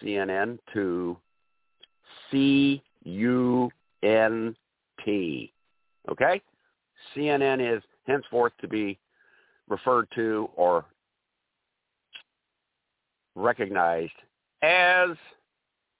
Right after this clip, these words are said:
C U N T, or as we say in, out in the real world, "See you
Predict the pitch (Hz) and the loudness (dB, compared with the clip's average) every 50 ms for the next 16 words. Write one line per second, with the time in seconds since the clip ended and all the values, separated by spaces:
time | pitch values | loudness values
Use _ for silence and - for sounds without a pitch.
0 | _ _ _ _ - - - - 170 170 170 170 170 170 170 165 165 165 160 - | _ _ _ _ -20 -20 -4 0 0 2 2 2 0 0 0 0 0 -2 -4 -6
1 | - _ _ - 90 95 101 110 127 143 143 147 143 147 147 143 143 139 139 - | -10 _ _ -20 -18 -14 -8 -4 -2 0 0 2 0 0 0 0 0 -2 -4 -6
2 | _ _ _ _ _ - 127 131 135 135 135 139 143 143 143 135 117 _ _ _ | _ _ _ _ _ -2 0 2 2 2 2 2 0 -4 -6 -8 -8 _ _ _
3 | _ _ _ _ _ _ _ - - 139 143 139 127 117 101 82 69 - - _ | _ _ _ _ _ _ _ -4 0 0 0 2 0 -2 -4 -6 -8 -14 -18 _
4 | _ _ _ _ _ _ _ _ _ - - 78 78 76 73 73 67 64 - - | _ _ _ _ _ _ _ _ _ -6 -4 -4 -2 -2 -2 -2 -4 -6 -8 -12
5 | 80 76 76 - - 80 73 71 71 69 65 67 62 58 - _ _ _ _ _ | -12 -12 -12 -10 -8 -8 -8 -6 -8 -10 -10 -12 -14 -18 -20 _ _ _ _ _
6 | _ _ _ _ _ _ _ _ _ _ _ _ _ _ _ _ - 78 85 85 | _ _ _ _ _ _ _ _ _ _ _ _ _ _ _ _ -2 0 0 0
7 | 82 78 80 76 76 85 90 90 90 92 90 87 85 85 85 - - _ - - | 0 -2 -6 -6 -4 -2 0 0 0 0 2 2 2 0 0 -4 -10 _ -20 -20
8 | - - - 135 135 135 135 135 127 117 110 117 131 135 139 139 135 135 | -18 -10 -6 -4 -2 0 0 -2 -2 -4 -4 -2 0 0 0 0 0 -2